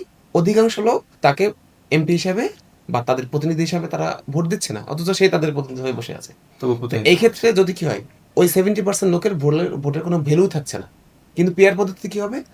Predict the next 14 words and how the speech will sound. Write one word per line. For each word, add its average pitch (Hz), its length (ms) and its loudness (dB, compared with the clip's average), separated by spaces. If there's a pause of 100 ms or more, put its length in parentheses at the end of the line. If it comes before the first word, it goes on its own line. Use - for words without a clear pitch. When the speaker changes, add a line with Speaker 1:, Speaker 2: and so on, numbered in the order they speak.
(400)
Speaker 1:
প্রত্যেকটা, - 640 -2 (340)
প্রত্যেকটা - 580 0
মানুষের 156 420 2
ভোটের 139 260 -4 (420)
স্পষ্ট 156 240 -8 (100)
প্রতিফলন 120 460 -6
থাকবে। - 220 -18 (280)
সে - 220 -6
ভোট 165 200 0
দিলে 202 140 4
সেই 185 220 2
ভোটের 147 320 0
কার্যকারিতা 135 540 -4
থাকবে। 185 200 -16